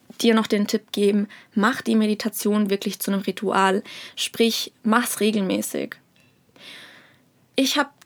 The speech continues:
damals wirklich direkt angefangen, das jeden Tag zu machen und, ähm, man sagt, dass es ungefähr einundzwanzig Tage dauert, wenn du etwas am Stück machst,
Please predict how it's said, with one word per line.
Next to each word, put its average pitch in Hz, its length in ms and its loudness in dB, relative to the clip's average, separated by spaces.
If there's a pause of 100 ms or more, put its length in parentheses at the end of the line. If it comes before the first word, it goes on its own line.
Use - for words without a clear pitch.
damals 240 520 4
wirklich 220 320 -2
direkt 208 340 -2
angefangen, 202 540 0
das - 160 -4
jeden 196 260 0
Tag - 380 -2
zu - 140 -2
machen 214 580 0
und, 202 480 0
ähm, 196 560 0 (420)
man 214 220 4
sagt, 220 400 0
dass 220 140 -2
es - 100 -6
ungefähr 294 520 0
einundzwanzig 220 680 0
Tage 208 360 -4
dauert, 214 540 -2
wenn 208 120 -2
du 196 60 -2
etwas - 320 -2
am 95 120 -2
Stück - 340 -4
machst, 104 320 -2